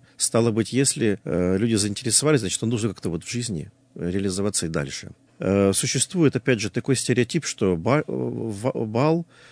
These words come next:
э, да, и вот эти все танцы, вальс, э, и какие-то другие, м, все это как, как и церковь, что какой-то некий такой рудимент, все. Оно кончилось в свое время,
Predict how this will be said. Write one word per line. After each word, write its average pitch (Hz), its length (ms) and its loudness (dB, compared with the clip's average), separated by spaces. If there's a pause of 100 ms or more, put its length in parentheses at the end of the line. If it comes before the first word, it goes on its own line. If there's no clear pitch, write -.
(140)
э, 95 360 2
да, 117 220 4
и 92 240 4
вот 95 200 0
эти - 120 -10
все 90 180 -2
танцы, 135 440 0
вальс, 113 760 2
э, 69 480 -4
и 82 200 -4
какие-то 82 320 -8
другие, 107 540 -4 (440)
м, 95 200 0
все - 140 4
это - 80 0
как, 131 200 2 (480)
как - 160 2
и 135 40 -2
церковь, 160 440 4
что 113 100 -4
какой-то 120 320 0
некий 120 260 -2
такой 104 240 -2
рудимент, 110 640 2 (100)
все. 71 300 -4 (140)
Оно 117 260 2
кончилось 165 480 2
в - 60 4
свое 101 240 2
время, 113 380 0